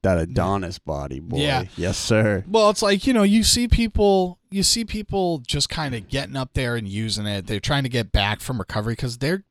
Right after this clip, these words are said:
Speaker 2: putting their body through a ton of shit, man. But at the same time, it's like,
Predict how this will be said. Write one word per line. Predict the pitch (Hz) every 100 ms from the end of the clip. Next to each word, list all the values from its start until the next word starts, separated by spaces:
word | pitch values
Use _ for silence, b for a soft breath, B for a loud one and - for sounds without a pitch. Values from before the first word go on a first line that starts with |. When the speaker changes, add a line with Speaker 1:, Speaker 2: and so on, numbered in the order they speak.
| -
Speaker 2:
putting | - 143
their | 139
body | 110 101 110 104
through | - 90
a |
ton | - - 95 90
of |
shit, | - - 104 -
man. | 78 80 87 B B B B B B _ _ _ _ _
But | 233
at | 262
the | 233
same | - 202 175
time, | 165 196 135
it's | 123
like, | 135 120